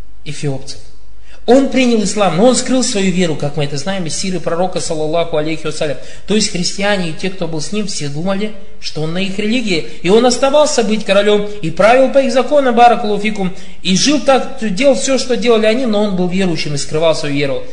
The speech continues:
И когда он умер, что сказал о нём пророк, саллаллаху алейхи вассалям? А ему Джибриль, алейхиссалям, сообщил о том, что он умер, и он сказал сподвижникам своим: «Мата раджулюн салих».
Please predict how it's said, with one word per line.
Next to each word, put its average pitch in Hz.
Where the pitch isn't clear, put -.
И 147
когда 143
он 147
умер, 170
что 190
сказал 139
о -
нём 127
пророк, 127
саллаллаху 120
алейхи 117
вассалям? 120
А 135
ему 131
Джибриль, 123
алейхиссалям, 123
сообщил 123
о -
том, 120
что -
он 131
умер, 175
и 143
он 135
сказал 135
сподвижникам 147
своим: 165
«Мата 147
раджулюн 123
салих». 123